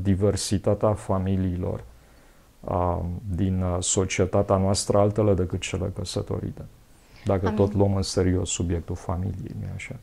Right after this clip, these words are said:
Speaker 2: Aminteați, uh, adineauri de cazul Serbiei, care știm că este o țară profund, uh, ortodoxă și tradiționalistă și are un premier care și-a declarat orientarea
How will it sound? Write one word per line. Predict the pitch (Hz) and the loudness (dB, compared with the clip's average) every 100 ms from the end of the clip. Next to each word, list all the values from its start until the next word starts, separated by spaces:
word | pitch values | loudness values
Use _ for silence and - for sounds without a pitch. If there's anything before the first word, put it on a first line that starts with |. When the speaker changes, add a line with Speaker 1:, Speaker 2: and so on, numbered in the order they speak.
| - - - - - | -18 -20 -20 -20 -14
Speaker 2:
Aminteați, | 214 214 202 202 190 185 - | -8 -6 -6 -8 -10 -10 -8
uh, | 220 214 202 | -6 -4 -4
adineauri | 185 185 185 170 160 175 | -6 -10 -8 -6 -8 -10
de | 175 175 175 | -10 -10 -10
cazul | 185 190 180 | -10 -10 -12
Serbiei, | 170 - 165 156 151 160 202 | -14 -10 -8 -8 -8 -10 -12
care | 208 - | -10 -10
știm | 190 - 160 160 | -10 -10 -10 -8
că | 185 185 190 | -10 -10 -10
este | 190 - | -12 -10
o | 175 170 | -8 -8
țară | - 180 170 165 165 | -8 -8 -6 -8 -8
profund, | 185 170 - 175 175 | -12 -12 -14 -14 -12
uh, | - - - - 185 | -12 -10 -10 -12 -12
ortodoxă | 185 - 175 190 - - 180 185 | -14 -14 -14 -14 -14 -10 -8 -8
și | - - 175 - | -10 -12 -12 -10
tradiționalistă | - 185 - - 180 175 180 180 - 220 - - - - - | -10 -10 -12 -14 -10 -10 -10 -12 -10 -10 -12 -20 -20 -20 -20
și | - - | -10 -6
are | 233 240 | -4 -4
un | 226 | -6
premier | 214 202 214 | -8 -8 -8
care | 247 240 220 220 | -8 -6 -6 -6
și-a | 220 - 202 196 | -10 -10 -8 -8
declarat | 190 - 185 170 165 - | -10 -10 -10 -8 -10 -10
orientarea | 175 165 170 175 180 165 | -10 -10 -8 -8 -6 -6